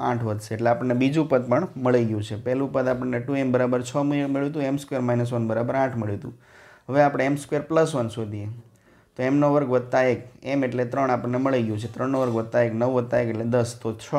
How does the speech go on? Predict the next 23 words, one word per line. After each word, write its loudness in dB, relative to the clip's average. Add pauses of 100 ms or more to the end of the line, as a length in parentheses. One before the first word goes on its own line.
આઠ 2
અને -2 (140)
દસ -2
ત્રણેય 2
પદ -2
ત્રિપુટી -2
આપણને -4
મળી 2
ગઈ -4
છે. -6 (540)
તેથી -4
પાયથાગોરયન 2
ત્રિપુટી -6
છ, -8 (140)
આઠ, 2
દસ 0 (120)
મળશે. 0 (3500)
બીજો 4
દાખલો 0
ત્રિપુટી -4
શોધવાનો. -2 (1500)
એમાં 4
આપણને 2